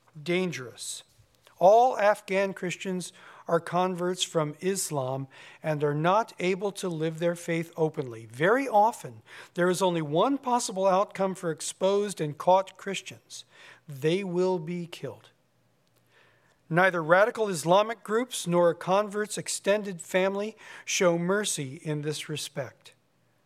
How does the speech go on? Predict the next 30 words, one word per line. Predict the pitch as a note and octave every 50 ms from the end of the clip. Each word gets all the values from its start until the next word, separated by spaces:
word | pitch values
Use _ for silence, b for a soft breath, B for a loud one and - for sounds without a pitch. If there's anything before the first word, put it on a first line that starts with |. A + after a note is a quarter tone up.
| _ _ _ _ _ _ _ _ B B B B B B
Converts | - F3+ G3+ A3 A#3 G3+ G#3+ A3+ B3 - -
are | F#3+ E3+
considered | - - E3 D3+ - G#3 G3 F#3+ G3 F3+ E3 -
insane | - F3 F3 E3 D#3 - - - - B3+ C4 C4 G#3+ F3 C#3+ B2 A2+ G#2 - _ b b b
to | b - E3
leave | E3 D#3+ E3 E3+ E3+ D#3 D#3+
Islam, | - F3+ F3+ D#3 C3+ D3 C3+ A#2 G#2 F#2+ F2+ _ _ _ _ _ _ _ _ _ _ _ _ _ _ _ _ _ _ _ _ _ _ _ _ -
and | D#3+ D#3+ D3+ C#3
some | - - - A#3+ A#3+ G3+ D#3+ D#3 E3 D#3+ B B B B B B
may | E3+ E3 E3+ E3+
end | E3 E3+ F3 F3+ E3+
up | F3 E3 F3 E3+ F#3+
in | F3 F3
a | D#3+
psychiatric | - - E3+ D#3+ D#3+ E3 F3 E3 D3 D3 D3 C#3+ - D#3 D3
hospital | - - G3+ B3 A3+ - - - D#3 C3+ B2 B2+ C3+ C#3 - B B B B B B
and | F3 E3 C#3
have | A#2+ D3+ D3+ C#3+ C3+
their | D3 D3 C3+
houses | A#2 C#3 D#3 D#3 D3+ C#3 B2+ B2+ B2+ B2 A#2+
destroyed. | A#2+ B2+ A#2+ - - - - - D3+ C#3+ C3+ B2 A2 G#2 G#2 - _ B B B B B B B
The | D#3+
family, | - - - G3+ A3+ B3+ B3+ G3 D3 C3+ C3+ D3+
clan, | D#3 - - - F#3+ G3+ G3+ F#3+ F3 E3 E3
or | D3 F3 E3 F3
tribe | E3 - - F#3 E3+ D3+ C#3 C#3 C#3 C3 C3 B B B B B B
has | B - E3+ F#3+ F#3 F#3
to | - G3
save | - - G#3 F#3+ F#3+ F3+ D3+ E3
its | E3+ E3 E3 -